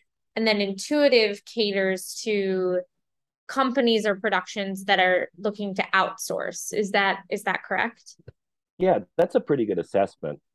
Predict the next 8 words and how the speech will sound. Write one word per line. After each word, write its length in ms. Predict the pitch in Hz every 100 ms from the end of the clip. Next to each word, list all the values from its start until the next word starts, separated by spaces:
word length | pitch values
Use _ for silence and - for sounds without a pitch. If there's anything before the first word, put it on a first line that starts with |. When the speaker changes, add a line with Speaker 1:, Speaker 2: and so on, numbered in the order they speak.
| _
Speaker 2:
The 160 | 104 -
other 240 | 117 127 151 -
thing 320 | - 110 107 92
is 280 | 92 90 -
sometimes 920 | - 117 117 - 113 104 98 95 - _ _ -
companies 720 | 120 101 101 107 98 90 -
are 180 | - 90
growing 540 | 80 95 98 104 139